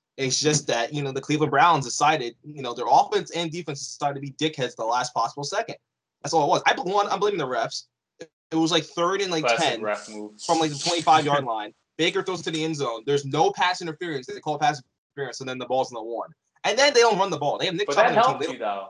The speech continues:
Speaker 2: That helped
Speaker 1: No, it
Speaker 2: you.
Speaker 1: didn't. Baker threw a touchdown. It made the thing closer.
Speaker 2: Yeah, but if he, but if he threw a touchdown from that length, it would have been more points.
Speaker 1: No, no, it was third down. It was incompletion. It would have been fo-,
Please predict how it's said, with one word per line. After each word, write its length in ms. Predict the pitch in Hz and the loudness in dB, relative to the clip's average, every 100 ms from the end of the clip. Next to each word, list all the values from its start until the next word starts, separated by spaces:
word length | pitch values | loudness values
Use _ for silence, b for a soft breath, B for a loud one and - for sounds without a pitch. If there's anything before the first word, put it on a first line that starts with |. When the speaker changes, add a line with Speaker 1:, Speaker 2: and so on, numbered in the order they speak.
| - | -8
Speaker 2:
That 160 | - | -8
helped 160 | 196 202 | -4 0
Speaker 1:
No, 80 | 214 | 0
it 60 | |
Speaker 2:
you. 60 | 147 | 0
Speaker 1:
didn't. 400 | 208 269 - 135 | 0 0 0 4
Baker 260 | 190 214 233 | 4 4 0
threw 180 | 226 | -4
a 60 | 202 | -2
touchdown. 440 | 226 233 - 131 101 | -2 -4 -4 -8 -6
It 60 | 135 | -6
made 160 | 170 | -4
the 100 | 170 143 - | -4 -4 -4
thing 160 | 175 | -6
closer. 400 | 156 208 - 110 - _ | -2 -2 -2 -8 -12 _
Speaker 2:
Yeah, 220 | 180 170 135 | -2 0 0
but 100 | 131 | -4
if 140 | 127 | -6
he, 240 | 165 156 - | -8 -10 -8
but 100 | 143 | -8
if 80 | 139 | -10
he 80 | 151 | -10
threw 140 | 156 | -8
a 40 | 143 | -8
touchdown 440 | - 139 - 131 123 | -6 -6 -6 -8 -10
from 200 | 117 110 | -12 -6
that 260 | 127 131 | -6 -4
length, 320 | 151 165 170 - | -8 -10 -12 -12
it 40 | |
would 100 | 120 | -10
have 60 | 110 | -10
been 140 | 113 | -8
more 200 | 110 107 | -6 -6
points. 220 | - 131 | -4 2
Speaker 1:
No, 180 | 320 320 - | 6 6 4
no, 120 | 285 - | 2 2
it 80 | 254 | 2
was 140 | 254 | 0
third 340 | - 277 269 254 | -4 -4 -4 -2
down. 220 | 302 254 | 0 0
It 40 | |
was 100 | 214 | 0
incompletion. 580 | 202 247 233 269 311 190 | -4 -6 -8 -6 -8 -4
It 20 | 175 | -4
would 40 | 196 | -4
have 60 | 190 | -6
been 40 | |
fo-, 140 | - | -8